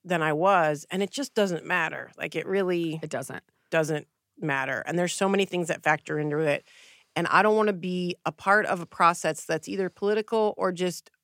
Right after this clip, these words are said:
Speaker 1: serving people that don't really know what they want. Um, now
Speaker 2: I
Speaker 1: cut to me, like, casting my own show and being like, "I just don't see it." But, I mean, I,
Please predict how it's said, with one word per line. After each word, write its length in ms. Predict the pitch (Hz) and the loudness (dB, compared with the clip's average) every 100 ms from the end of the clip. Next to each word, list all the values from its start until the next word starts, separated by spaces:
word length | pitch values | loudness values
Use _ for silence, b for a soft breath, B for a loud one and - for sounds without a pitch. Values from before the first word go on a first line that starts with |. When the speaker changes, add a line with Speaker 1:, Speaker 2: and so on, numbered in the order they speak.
| - | -12
Speaker 1:
serving 480 | - - 226 226 226 | -4 2 2 2 0
people 440 | - 202 202 196 | -4 -4 0 0
that 280 | 175 165 156 | 2 -2 0
don't 260 | 196 185 - | 0 0 -4
really 500 | 170 185 175 170 165 | -4 0 2 0 0
know 180 | 165 160 | 0 0
what 200 | 156 - | 0 -4
they 120 | 139 | -4
want. 460 | 147 135 82 - - b b b b _ | -4 -6 -8 -14 -20 b b b b _
Um, 420 | 165 160 147 139 - | 4 4 4 0 -6
now 160 | 175 151 | 0 0
Speaker 2:
I 40 | |
Speaker 1:
cut 260 | - 208 - | 2 2 0
to 180 | - 175 | 0 -2
me, 240 | 160 156 | 0 0
like, 180 | 151 135 | 0 -2
casting 380 | - 147 - 156 | 0 -2 0 -6
my 180 | 139 135 | -4 -4
own 100 | 135 | -4
show 240 | - 131 | -4 -2
and 100 | 131 | -2
being 160 | 135 147 | -4 -6
like, 200 | 131 - | -6 -8
"I 60 | 359 | -6
just 240 | 508 - | -2 0
don't 240 | 453 415 349 | 2 2 2
see 340 | - 415 349 | -2 2 4
it." 160 | 143 - | 2 0
But, 140 | 185 185 190 | -2 2 4
I 80 | |
mean, 180 | 220 247 | 4 4
I, 80 | 208 | 2